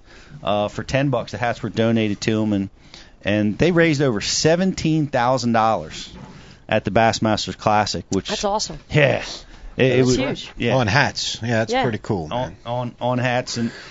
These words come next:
Speaker 1: and, and, and it's because a lot of people can appreciate, you know, what's going, going through with these people. They're, they're,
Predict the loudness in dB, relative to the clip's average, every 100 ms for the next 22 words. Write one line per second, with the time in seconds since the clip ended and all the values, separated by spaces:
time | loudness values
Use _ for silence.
0 | -4 0 2 2 2 2 2 0 2 4
1 | 4 2 2 0 -4 -2 -2 -2 -2 -4
2 | -2 -2 -4 -8 -4 0 0 0 -2 -2
3 | -2 0 0 0 -2 -12 -20 _ -2 2
4 | 4 2 -2 -4 -2 -2 -4 -8 -8 -4
5 | -2 -2 -4 -2 -2 -2 -2 0 0 -2